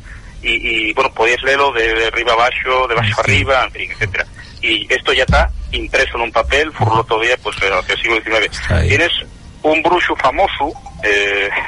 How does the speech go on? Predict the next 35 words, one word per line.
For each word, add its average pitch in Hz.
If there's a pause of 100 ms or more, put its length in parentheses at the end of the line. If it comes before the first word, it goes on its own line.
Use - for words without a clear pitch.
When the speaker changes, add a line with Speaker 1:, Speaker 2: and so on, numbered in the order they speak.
Speaker 1:
bueno, 131
bruxo 120
entre 127
comines 113
también, 120
o 101
él 113 (560)
ejercía -
de 110
bruxo, -
¿no? - (300)
Decía 107
que 110
había 107
estudiado 110
con, 107
con 107
otro 110
brujo, 120
Torres 113
Villarroel, 110 (360)
en 104
Salamanca, - (460)
que -
tenía 135
otro 147
acróstico 123
también, 143 (160)
eh, -
que 107
se 110
leía 117
así 127
en 117
plan 123